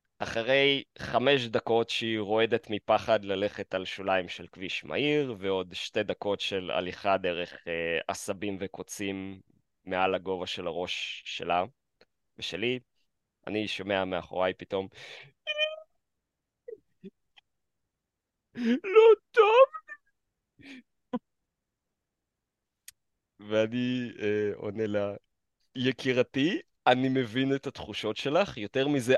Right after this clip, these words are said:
אני ניחשתי שזה יהיו התחושות שלך, אבל כבר מתחיל להחשיך, ועכשיו כל הנחשים והקרבים מתחילים להתעורר, אז אנחנו צריכים לצאת מהשדה הזה,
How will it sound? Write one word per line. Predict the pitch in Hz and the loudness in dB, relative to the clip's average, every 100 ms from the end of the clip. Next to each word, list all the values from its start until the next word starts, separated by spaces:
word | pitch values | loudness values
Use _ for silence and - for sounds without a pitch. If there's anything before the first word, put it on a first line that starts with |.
| 143 | 6
אני | 147 156 | 6 6
ניחשתי | 156 123 165 180 - 156 | 4 4 4 4 2 -4
שזה | - 139 131 | -4 -2 2
יהיו | 143 131 127 185 403 | 4 2 0 4 4
התחושות | 330 - 127 - 127 - | 4 -4 -8 -2 0 2
שלך, | 117 123 139 73 - - _ - | 6 8 8 2 -10 -20 _ 2
אבל | 117 131 | 4 4
כבר | 135 127 | 4 4
מתחיל | 131 131 - 160 156 | 4 2 2 6 10
להחשיך, | 131 - - 165 208 262 73 139 | 8 6 -2 0 0 -2 0 6
ועכשיו | 127 - 151 151 | 6 8 6 6
כל | - 143 | 4 4
הנחשים | 139 135 - 113 - 147 127 | 4 2 0 0 4 4 8
והקרבים | 131 - 113 110 127 127 | 6 6 2 2 4 4
מתחילים | 123 - 117 117 113 | 2 0 0 0 0
להתעורר, | 113 - 101 110 151 214 | -2 0 2 6 6 4
אז | 175 127 | 0 0
אנחנו | 127 - 123 | -2 -4 -10
צריכים | - 127 - 185 | -8 -10 -6 -4
לצאת | 220 208 196 - | -4 -4 -6 -6
מהשדה | 214 208 - 160 151 170 | -6 -6 -6 -4 2 4
הזה, | 120 95 | 4 0